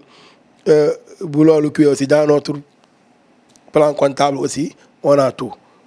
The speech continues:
Dans le système comptable, on a aussi tout. Donc, je pense que nous, on a les preuves pour montrer aux gens qu'on les a payés parce que ñoom ñoo déchargé.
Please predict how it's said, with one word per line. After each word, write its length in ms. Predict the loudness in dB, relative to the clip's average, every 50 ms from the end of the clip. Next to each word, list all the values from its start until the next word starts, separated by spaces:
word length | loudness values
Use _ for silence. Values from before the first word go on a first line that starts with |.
| _ -4
Dans 160 | 0 0 0
le 60 | 0
système 320 | 0 -4 -2 -2 -2 -2
comptable, 400 | 0 -2 -4 -2 0 0 0 0 0
on 160 | -2 -2 0
a 120 | 0 0 -2
aussi 260 | -2 -4 -6 -8 -10
tout. 280 | -10 -10 -10 -10 -10 -12 -10
Donc, 180 | -8 -8 -6 -4
je 80 | -4
pense 300 | -4 -4 -2 -2 -2 -2
que 80 | -2 0
nous, 120 | 2 2 2 2
on 160 | 2 2 2
a 100 | 2 2
les 180 | 0 0 -2
preuves 340 | -2 0 2 2 2 2 0
pour 100 | -4 -6
montrer 300 | -4 -4 -4 -4 -4 -6
aux 100 | -6 -6
gens 180 | -6 -8 -8 -8 -8
qu'on 140 | -8 -6
les 180 | -6 -4 -4 -4
a 100 | -6 -6
payés 220 | -6 -4 -4 -2
parce 160 | -2 -4 -8 -8
que 80 | -4
ñoom 100 | -4 -2
ñoo 160 | 0 0 0
déchargé. 460 | 0 0 0 0 0 -2 -4 -4 -8